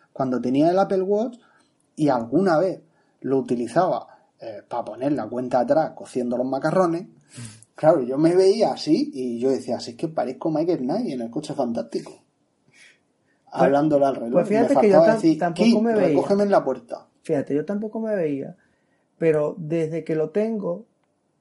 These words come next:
Speaker 2: desde que tengo el Apple Watch, eh, quitando la parte deportiva, la parte de ir al gimnasio y todo esto, eh, me ha estado haciendo muy útil a la hora de estar currando en el local, o sea, de tratar, estar trabajando.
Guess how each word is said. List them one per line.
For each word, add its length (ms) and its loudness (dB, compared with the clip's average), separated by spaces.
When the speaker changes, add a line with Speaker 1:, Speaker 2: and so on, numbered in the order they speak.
Speaker 2:
desde 180 -10
que 120 -10
tengo 260 -8
el 80 -2
Apple 260 -4
Watch, 300 -14
eh, 420 -12
quitando 380 -2
la 120 2
parte 280 -4
deportiva, 640 -4
la 100 -12
parte 300 -12
de 180 -12
ir 100 -14
al 140 -14
gimnasio 460 -12
y 40 -20
todo 280 -12
esto, 240 -18
eh, 580 -2
me 200 -4
ha 100 -4
estado 560 -6
haciendo 380 -12
muy 440 -4
útil 360 -4
a 60 0
la 160 -2
hora 200 -8
de 80 -8
estar 500 -8
currando 480 -4
en 200 -18
el 120 -12
local, 380 -16
o 20 -20
sea, 180 -16
de 60 -12
tratar, 460 -8
estar 300 -4
trabajando. 580 -14